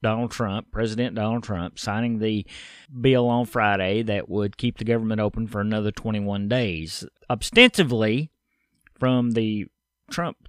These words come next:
camp, the idea is that it's supposed to allow an opportunity to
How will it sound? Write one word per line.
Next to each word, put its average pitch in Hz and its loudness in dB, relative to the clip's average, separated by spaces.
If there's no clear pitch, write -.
camp, 208 -6
the - -8
idea 110 -2
is 92 -8
that 98 -8
it's - -10
supposed 113 -4
to - -8
allow 110 0
an 117 2
opportunity 104 -2
to 92 -4